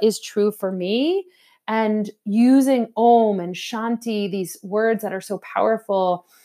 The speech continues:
that can penetrate the soul alongside the Shabbat Shalom, right? Like, how do we integrate these beautiful traditions? So that's what I've been exploring over the past few years.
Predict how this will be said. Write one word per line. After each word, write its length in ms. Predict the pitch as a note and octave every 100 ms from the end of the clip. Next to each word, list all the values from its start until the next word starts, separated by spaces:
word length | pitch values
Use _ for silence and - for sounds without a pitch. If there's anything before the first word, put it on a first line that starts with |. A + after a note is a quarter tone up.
| _ _
that 220 | F#3+ -
can 180 | - F#3
penetrate 640 | - - B3 A#3 A3 F#3+
the 80 | F#3
soul 540 | - - G#3+ G3+ G3+ -
alongside 1300 | A3+ A3+ A3 A#3 B3+ C4+ B3+ B3 - G#3 F#3 F3+ F3+ F3+
the 60 |
Shabbat 440 | F3 G3 F3 F3+ -
Shalom, 640 | F3 E3+ E3+ E3 E3 E3+
right? 280 | F3 A3+ G#3+
Like, 220 | F#3+ - - -
how 160 | - B3
do 100 | C4+
we 100 | B3
integrate 680 | A3 A3+ A#3+ G#3 G#3 F#3+
these 160 | G3 F3+
beautiful 640 | - G3 G3+ G#3 G#3 F#3
traditions? 760 | F3+ - E3 F3 - - G3+ -
So 360 | A#3 A3 A3 _ _ _ _ B3+
that's 360 | C#4 G4+ G4+
what 160 | C#4+ -
I've 180 | G#3 G3+
been 160 | G#3 G3
exploring 840 | G3 - - E3+ F3 E3+ E3+ E3
over 220 | F3+ G#3
the 120 | A#3+
past 360 | A#3+ G3 F#3+ -
few 140 | G3
years. 640 | F#3+ E3+ E3 D#3+ D3+ D#3